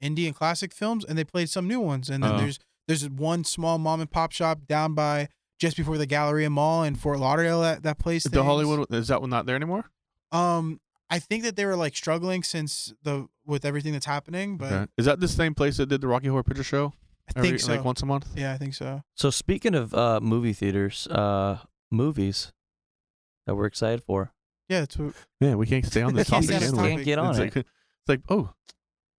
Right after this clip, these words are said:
Speaker 1: We're like flies.
Speaker 3: So I,
Speaker 2: <laughs>
Speaker 3: I don't know if it's coming out in twenty twenty. I haven't looked. I mean, you guys probably know 'cause you just looked at it.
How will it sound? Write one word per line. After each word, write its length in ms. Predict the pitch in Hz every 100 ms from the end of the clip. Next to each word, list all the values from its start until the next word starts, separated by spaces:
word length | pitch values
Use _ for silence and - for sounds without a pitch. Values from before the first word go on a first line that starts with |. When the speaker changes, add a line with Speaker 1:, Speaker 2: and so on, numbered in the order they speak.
| _ _ _ _ -
Speaker 1:
We're 180 | 175 262
like 160 | 320 -
flies. 240 | 180 170
Speaker 3:
So 240 | 139 135 -
I, 460 | 127 151 175 175 156 151 -
Speaker 2:
<laughs> 600 | - _ _ _ _ -
Speaker 3:
I 60 |
don't 140 | 151 175
know 140 | 180
if 60 | 165
it's 140 | 151
coming 200 | 180 165
out 100 | 156
in 80 | 135
twenty 220 | 147 135
twenty. 360 | 110 127 117 110
I 120 | 117
haven't 460 | 120 123 117 107 -
looked. 300 | 113 113 -
I 60 |
mean, 140 | 117 120
you 100 | 123
guys 180 | 120
probably 240 | 117 113 110
know 160 | 107
'cause 120 | 107 113
you 100 | 110
just 180 | 107
looked 200 | 110 113
at 160 | 110 104
it. 200 | 104